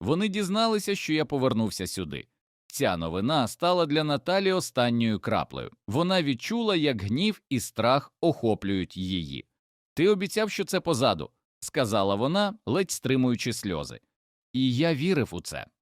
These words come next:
відповів Петро. Але, очевидно, помилився. Ця подія стала поворотним моментом. Наталя опинилася перед вибором: знову впустити в своє життя хаос чи відмовитися від Петра остаточно.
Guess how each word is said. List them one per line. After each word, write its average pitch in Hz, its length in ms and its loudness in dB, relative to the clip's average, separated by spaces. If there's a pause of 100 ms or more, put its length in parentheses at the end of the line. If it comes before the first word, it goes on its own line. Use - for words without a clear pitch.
(120)
відповів 87 520 -4
Петро. 73 400 -8 (520)
Але, 113 420 4 (100)
очевидно, 110 540 -2
помилився. 82 640 -6 (220)
Ця 113 180 2
подія 101 420 0
стала 190 320 2
поворотним 139 520 2
моментом. 110 640 2 (160)
Наталя 120 560 4
опинилася 123 640 2
перед 131 280 2
вибором: 127 440 2 (100)
знову 202 500 2
впустити 185 600 0
в 156 60 0
своє 98 380 0
життя 85 440 -2
хаос 170 440 2
чи 196 160 -2
відмовитися 131 720 2
від 117 180 0
Петра 82 360 0
остаточно. 76 720 -4